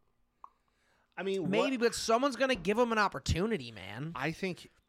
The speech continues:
Speaker 1: he
Speaker 2: Kellen
Speaker 1: just
Speaker 2: Mond
Speaker 1: does
Speaker 2: or Derek Carr? <laughs> I'm still taking
Speaker 1: He
Speaker 2: care
Speaker 1: just
Speaker 2: of
Speaker 1: doesn't,
Speaker 2: Derek Carr.
Speaker 1: he just doesn't sh-, maybe he goes and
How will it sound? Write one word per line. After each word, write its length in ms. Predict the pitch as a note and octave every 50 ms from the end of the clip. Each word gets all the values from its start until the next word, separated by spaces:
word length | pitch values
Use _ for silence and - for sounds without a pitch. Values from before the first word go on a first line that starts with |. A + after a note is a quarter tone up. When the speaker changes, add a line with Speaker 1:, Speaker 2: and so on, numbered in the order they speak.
| _ _
Speaker 1:
he 180 | - - - C#3+
Speaker 2:
Kellen 320 | - G3 G#3 A#3+ A#3+ A3+
Speaker 1:
just 80 | G#3 F#3
Speaker 2:
Mond 420 | F3 F3 F3+ F#3+ G#3+ A3+ B3 A3+
Speaker 1:
does 80 | G#3+ F#3+
Speaker 2:
or 40 |
Derek 320 | E3 F3+ F#3 F#3 E3+ D#3 -
Carr? 340 | - - - - - G#3+ F#3+
<laughs> 0 | -
I'm 80 | G#3+
still 220 | E3+ - - E4 -
taking 280 | - A3+ B3 A#3+ A3+
Speaker 1:
He 40 | A3 G3+
Speaker 2:
care 160 | G#3 G#3 G3
Speaker 1:
just 180 | B3 A#3 -
Speaker 2:
of 40 | -
Speaker 1:
doesn't, 280 | - G3+ G3+ - G3 F#3+
Speaker 2:
Derek 140 | F3+ D3+ -
Carr. 300 | - C#3 D3 E3 D#3+ -
Speaker 1:
he 140 | F3+ F3
just 300 | D#3+ - F#3 F#3 D#3+ -
doesn't 280 | - C#3+ B2 B2+ B2 A2
sh-, 100 | - - B2 - - A2+
maybe 320 | A#2 A#2+ B2 B2+ B2 C#3 B2+
he 160 | A#2+ B2 A#2
goes 380 | G#2+ A2 G#2+ G#2 G#2+ G2+ - G#2+
and 180 | G2+ G2 F#2